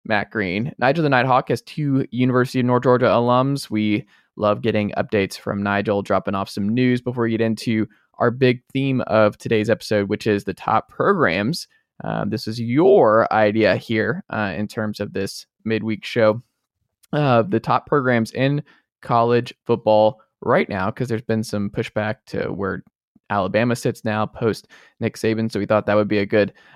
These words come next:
uh, discussion, uh, point of discussion here on, uh, these off-season shows. So before we get into that, though, uh, you mentioned Jim Harbaugh, uh, in Michigan a little bit.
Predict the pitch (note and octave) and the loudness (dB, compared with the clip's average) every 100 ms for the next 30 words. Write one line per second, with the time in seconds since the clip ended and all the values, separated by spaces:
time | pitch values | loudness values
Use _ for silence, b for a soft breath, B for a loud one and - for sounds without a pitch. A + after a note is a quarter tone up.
0 | - F#2 G2+ - - - A2+ A2+ A#2+ A2+ | -8 -2 -2 -2 -8 0 0 2 0 0
1 | D3+ - G#2+ G2 - B2+ - A2+ G#2 - | -2 -4 -4 -4 -4 -6 -6 -10 -8 -4
2 | G#2 A2 G#2+ - G2+ A2+ C3+ - G#2 G#2 | -4 -4 -10 -8 -6 -6 -6 -6 -4 -4
3 | G#2 G#2+ A2+ G#2 - A#2 G#2 - A#2 A2 | -4 -4 -6 -8 -6 -4 -4 -4 -4 -4
4 | G#2+ B2 A2 A2 G#2+ F2 A2+ E3+ F3 D#3 | -4 0 0 0 -4 -4 -2 0 2 2
5 | A#2 B2+ F#3 - G2+ - b b b - | 2 2 2 2 2 2 b b b -4
6 | G#2+ G#2+ A#2+ C3 A#2 A2 A#2 A2 - - | -2 0 -2 -2 -4 -2 0 -2 -4 0
7 | A#2 A2 G#2 G2+ A2+ _ _ - G#2 G2+ | 0 2 2 2 0 _ _ -8 -6 -6
8 | F2 G#2 A2 C#3+ - C3+ G#2 G2+ G#2 G2+ | -6 -6 -2 -2 -2 -2 0 2 2 2
9 | G2+ | 0